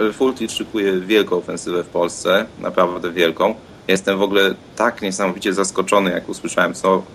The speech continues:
chłopaki planują zrobić. No i uważam, że to w przeciągu gdzieś dwóch miesięcy będzie wszystko już jasne i ogłoszone. No, jestem w szoku.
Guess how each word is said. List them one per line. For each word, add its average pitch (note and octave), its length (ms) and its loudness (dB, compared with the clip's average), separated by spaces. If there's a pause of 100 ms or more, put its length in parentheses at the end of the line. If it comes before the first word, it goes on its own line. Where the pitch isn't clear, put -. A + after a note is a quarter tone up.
(160)
chłopaki G2 360 -2
planują F#2+ 400 0
zrobić. F2 500 0 (640)
No G2+ 200 4
i C#3 260 2 (540)
uważam, A2+ 460 4
że A2+ 140 0
to A2 140 0
w - 40 -14
przeciągu G2 500 -4
gdzieś F#2 220 -6
dwóch A2 240 -2
miesięcy G2 440 -2
będzie F#2 240 -2
wszystko F#2 340 -4
już F2+ 200 2
jasne G2 460 2
i F2 300 -8 (640)
ogłoszone. G2+ 720 2 (800)
No, G#2 160 4
jestem C#3 260 2
w - 40 -10
szoku. - 300 0